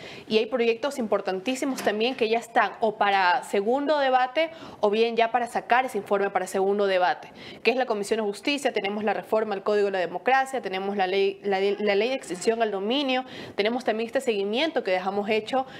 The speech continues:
para el tema de prevención y para erradicar la violencia de género. Tenemos, por ejemplo, en la Comisión de Seguridad también la defensa del espacio aéreo para evitar las narcoavionetas.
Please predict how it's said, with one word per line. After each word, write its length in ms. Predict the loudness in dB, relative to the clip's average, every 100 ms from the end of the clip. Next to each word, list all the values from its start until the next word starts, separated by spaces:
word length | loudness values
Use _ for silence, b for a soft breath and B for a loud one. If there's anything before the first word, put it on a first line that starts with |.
| B
para 120 | 0 2
el 80 |
tema 220 | 0 2 2
de 100 | 0
prevención 500 | -2 -4 0 0 -2 -6
y 100 | -4
para 180 | 0 0
erradicar 400 | 2 0 2 2
la 120 | 2
violencia 420 | 2 0 -2 -2
de 100 | -4
género. 540 | -2 -2 0 2 0 -2 B B B -2
Tenemos, 480 | 0 2 2 0 0
por 160 | -2
ejemplo, 340 | 0 0 0 -2
en 40 |
la 60 | -4
Comisión 560 | -6 -4 0 0 0
de 80 | -2
Seguridad 640 | -2 0 2 4 4 2 B B -2
también 420 | -2 0 2 2
la 100 | 0
defensa 400 | 0 -2 -2 0
del 80 | -2
espacio 400 | 0 -2 0 0
aéreo 300 | 2 2 2
para 220 | 2 2
evitar 420 | 0 -4 0 0
las 120 | 0 -2
narcoavionetas. 1080 | -2 0 0 0 0 0 -2 0 0 -2